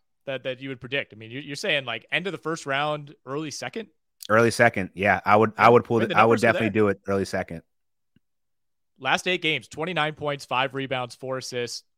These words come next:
Speaker 1: two combined steals, blocks. And the biggest thing, too, is, I mean, we need to see this for the last month, I suppose, but since arriving in Brooklyn, like, he's basically adding, like,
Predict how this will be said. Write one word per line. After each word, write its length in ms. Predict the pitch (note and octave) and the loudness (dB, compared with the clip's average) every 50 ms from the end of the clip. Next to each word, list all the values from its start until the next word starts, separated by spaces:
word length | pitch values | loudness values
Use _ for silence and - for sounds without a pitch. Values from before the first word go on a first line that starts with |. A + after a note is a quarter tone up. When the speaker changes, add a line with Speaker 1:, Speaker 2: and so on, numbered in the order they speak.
| _ - | _ -16
Speaker 1:
two 240 | - - E3 F#3 F3 | -10 -10 -8 -8 -8
combined 420 | - F3 C#3+ C#3+ C3+ C#3 C#3 C3+ | -10 -8 -4 -2 -2 -2 -2 -6
steals, 300 | - - C3+ C3+ B2+ - | -10 -12 -10 -10 -10 -12
blocks. 500 | - B2+ A#2 A#2 A#2 A2 - - - - _ _ _ _ _ _ _ _ - | -10 -8 -6 -4 -4 -6 -8 -12 -20 -20 _ _ _ _ _ _ _ _ -8
And 200 | C3+ C#3+ E3 D#3 | -8 -8 -6 -6
the 60 | D#3 | -4
biggest 260 | D3 - D4+ F#4+ - - | -2 -2 0 0 -2 -2
thing, 140 | F#3+ D#3+ | -4 -4
too, 160 | B2 - F3 D3+ | -4 -4 -4 -4
is, 140 | C3+ A#2+ | -4 -6
I 60 | - E3 | -8 -10
mean, 140 | D3+ D3 | -10 -8
we 80 | D3+ F#3 | -8 -6
need 120 | G#3+ G#3+ | -6 -6
to 60 | F3 D#3 | -6 -6
see 180 | - E3 D#3+ | -6 -6 -4
this 140 | D#3+ D#3+ - | -4 -4 -6
for 100 | - C#3+ | -6 -8
the 80 | C3 B2+ | -6 -4
last 200 | B2 B2 - - | -4 -4 -4 -6
month, 220 | A#2+ B2+ D3 - | -8 -8 -6 -6
I 60 | D3 | -8
suppose, 400 | C#3+ - - D#3+ D#3 D#3+ D#3 - | -8 -6 -4 -2 -2 -2 -4 -6
but 280 | - - C#3+ C3 A#2+ G#2+ _ _ _ _ _ _ _ _ _ | -6 -4 -4 -2 -4 -6 _ _ _ _ _ _ _ _ _
since 240 | - - F#3 A3 C#4 | -10 -8 -6 -6 -4
arriving 320 | G#3+ D#3 D3+ E3 D#3+ D#3 | 0 2 2 2 2 -2
in 100 | C#3+ C3 | -8 -6
Brooklyn, 380 | A2 C3+ D#3+ - - C3+ A#2+ A#2+ | -6 -6 -8 -6 -6 -8 -6 -4
like, 180 | A#2+ A#2 - | -6 -8 -6
he's 320 | - C#3+ C#3+ C#3 C3+ A#2 - | -6 -6 -6 -6 -8 -10 -12
basically 420 | _ - D#3+ F#3+ - - D#3+ D#3 | _ -4 -4 -4 -4 -4 -6 -4
adding, 380 | C3 B2+ C3+ D3+ D3 C#3+ C3+ C3+ | -2 0 0 0 0 -2 -4 -6
like, 320 | B2+ A#2+ A#2+ A#2+ - - | -6 -6 -8 -8 -8 -12